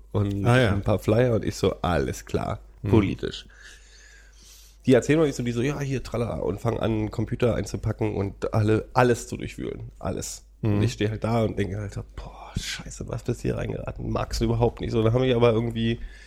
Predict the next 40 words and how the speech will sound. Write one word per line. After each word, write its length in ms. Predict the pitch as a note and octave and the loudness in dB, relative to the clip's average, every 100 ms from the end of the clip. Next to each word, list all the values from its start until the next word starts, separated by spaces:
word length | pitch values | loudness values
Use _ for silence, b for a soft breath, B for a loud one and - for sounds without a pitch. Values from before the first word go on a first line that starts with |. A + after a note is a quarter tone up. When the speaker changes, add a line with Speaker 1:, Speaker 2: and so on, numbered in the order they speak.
| B B B B - | B B B B 0
Speaker 1:
Miene 200 | B2+ C3 | 2 2
zum 180 | - A#2 | 2 0
guten, 560 | A#2 A#2+ A#2 - A#2 | 0 0 0 0 2
bö-, 320 | G#2+ B2+ A2 A2+ | 4 4 2 -2
gute 240 | C#3 C#3 | -2 0
Miene 200 | B2 C3 | 0 0
zum 160 | A#2+ A#2 | 0 0
bösen 200 | A#2 A#2 | 0 0
Spiel 200 | - C3+ | -2 2
gemacht, 340 | C#3 C#3 - - - - - - - - - | 4 2 0 -14 -16 -16 -16 -20 -20 -14 -2
hab 200 | C3 - | 0 4
die 120 | A#2+ | 4
alle 120 | A#2 | 4
in 60 | A#2 | 4
ihrer 160 | A2 | 4
Wohnung 160 | A2 A2 | 4 4
lachen 200 | A2+ E3 | 2 0
lassen 120 | F3 F3 | 0 -2
und 200 | B2 A2+ | -2 0
bin 280 | C#3 D3+ - - - | 2 2 -4 -12 -8
vorgeschlichen, 840 | - C#3+ D3+ - A#2 - F#3 G3+ - | 0 2 2 2 6 8 6 2 -8
<laughs> 100 | - | 2
um 220 | B2 B2 | 4 6
den 180 | A2+ A#2 | 6 6
Hausbesuchungsbefehl 1200 | C3+ E3+ A#2+ A#2 A#2+ B2 - A#2+ - A#2+ A#2+ A2 | 4 2 -2 0 2 0 0 0 0 2 4 4
mir 140 | A2+ A2 | 6 6
mal 120 | G#2+ | 6
anzugucken, 580 | A#2 C3+ - C3 - - E3 | 6 4 6 6 4 -4 2
<laughs> 60 | B2+ | 2
während 340 | - D#3 B2+ | 4 2 2
die 100 | B2 | 0
nicht 260 | A#2 - - | 6 6 6
gucken. 360 | D#3+ - G#3 - B B B B B B B B - | 0 0 -10 -12 B B B B B B B B 4
Und 380 | C3+ A#2 A#2 - - | 6 4 -2 -12 0
natürlich 560 | A#2+ A#2 C#3 E3+ D#3+ | 0 4 4 4 2
ging's 280 | - C3+ C3+ | 2 2 0
um 120 | - A#2 | -2 0
Vorwurf 320 | - A2 G2+ | 4 4 2
der 120 | F#2+ | -2
Brandstiftung. 560 | C2+ - - - E2 | -2 -4 -4 -4 -6